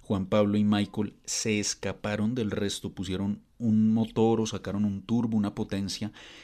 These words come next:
que pareciera que estuvieran en otra categoría. Trataron de atacarle Max Papis nuevamente, Michael Andretti,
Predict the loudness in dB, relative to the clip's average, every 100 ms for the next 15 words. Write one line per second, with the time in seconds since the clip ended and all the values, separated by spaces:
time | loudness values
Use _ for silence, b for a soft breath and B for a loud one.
0 | B -6 0 0 0 -2 2 2 2 -2
1 | -4 -4 -2 0 0 -2 -8 -6 -6 -6
2 | -6 -6 -4 -4 -6 -8 -10 B B B
3 | B B B 0 2 2 2 2 0 0
4 | -2 0 0 0 -2 B B B -2 -2
5 | 0 0 0 0 0 0 2 2 2 0
6 | 0 2 2 0 -4 -2 0 0 0 -4
7 | -6